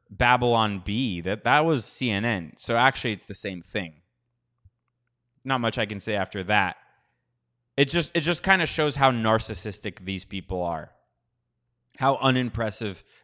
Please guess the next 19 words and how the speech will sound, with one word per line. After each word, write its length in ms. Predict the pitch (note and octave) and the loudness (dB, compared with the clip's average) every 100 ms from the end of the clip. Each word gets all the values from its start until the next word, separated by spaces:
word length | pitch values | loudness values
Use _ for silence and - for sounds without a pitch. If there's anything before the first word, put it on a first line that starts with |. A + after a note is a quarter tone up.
| G#2+ | -16
journalists 800 | G#2 A2+ A2 G#2+ F2+ E2 - - | -2 2 2 0 -4 -6 -10 -8
are. 340 | E2 D#2 D#2 _ _ _ _ _ _ _ _ _ _ _ - | -6 -6 -10 _ _ _ _ _ _ _ _ _ _ _ -4
And 540 | G#2+ G2+ G2+ G2+ F#2 - _ _ _ _ _ - | 0 2 0 -2 -6 -14 _ _ _ _ _ -10
they 160 | A2+ C3+ | -2 0
really 360 | B2+ F#3+ A#3+ | 2 2 2
like 220 | C#3 C#3+ - | 2 0 0
to 100 | B2 | -6
think 260 | D3+ C#3+ | -6 -6
of 80 | A2+ | -4
themselves 440 | G#2 F#2+ G#2 F#2+ | -4 -4 -4 -4
as 180 | F#2+ F2+ | -6 -6
warriors. 720 | F2 G2+ D3+ C3+ E2+ D#2 - - _ _ - F2+ - | -8 -2 0 0 -2 -8 -14 -16 _ _ -16 -10 -2
I 80 | E3 | 0
guess, 320 | G#3 A#3+ - - | 2 0 -4 -6
I 100 | E3+ | -2
guess 180 | A3 - | -2 -4
because 260 | B3 A3+ | -2 -2
it's 220 | E3 - - | -2 -8 -6
easy 600 | D#3 F#3+ D#3+ B2 F#2 | 0 0 0 -2 -2